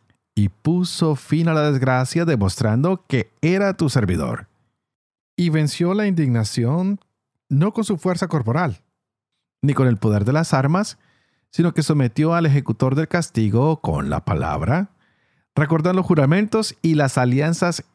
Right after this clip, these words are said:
hechos a los antepasados. Cuando los muertos yacían amontonados unos sobre otros, se puso en medio, detuvo a la cólera y le cerró el paso hacia los que aún vivían. Llevaba el mundo entero sobre su vestido talar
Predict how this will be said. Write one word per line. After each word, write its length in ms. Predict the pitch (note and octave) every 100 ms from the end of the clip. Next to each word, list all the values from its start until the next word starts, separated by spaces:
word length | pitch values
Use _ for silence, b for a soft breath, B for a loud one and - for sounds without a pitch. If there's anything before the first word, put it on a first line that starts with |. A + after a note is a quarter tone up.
| -
hechos 800 | G#2+ A2 A#2+ B2 - D#3+ F3 A#2
a 80 |
los 240 | D2+ C2+ -
antepasados. 920 | E2+ F2+ D#2+ - D2 B1+ C2 - - _ _ _ _ _ _ _
Cuando 260 | F2+ E2+
los 160 | E2+ F2
muertos 320 | A#2+ C3 D3+
yacían 420 | C3+ A#2 - C3+
amontonados 720 | C3 A#2+ A2+ A2 A2 A#2 A2 -
unos 380 | D#2 D2+ F2+ A2
sobre 180 | B2 C#3
otros, 480 | D3 - F#3+ - - _ _ _
se 240 | - -
puso 300 | - D#2+ G2+
en 80 | F2
medio, 380 | G#2 F#2 D#2+ - _ _
detuvo 720 | C#3+ C#3+ B2+ A2+ D3 F#3 -
a 180 | - F#2+
la 160 | F2+ F#2+
cólera 480 | F3 F#3 G3 A3 - _ _ _ _
y 140 | D#3+
le 160 | D#3+ D3+
cerró 460 | D3+ B2 B2 C3
el 100 | D#3
paso 840 | C#3 A#2+ A2 A#2+ - E3+ F3 F3 -
hacia 540 | B2 G#2 G2+ A#2 G#2+
los 200 | G#2 G2
que 120 | - G2+
aún 180 | G#2+
vivían. 520 | G#2+ G2+ F2+ C2+ C#2 - _ _
Llevaba 380 | B2+ A#2+ C#3+ D#3
el 100 | C3+
mundo 420 | A#2 B2+ C3+ D#3
entero 540 | C#3+ A2 F#2+ E2+ B2 C#3+
sobre 600 | - D2 D2 D2+ C#2 D2
su 240 | - G2
vestido 680 | F2+ F#2 F2 - G2 F2 G2+
talar 640 | - D2+ C2 D2+ - -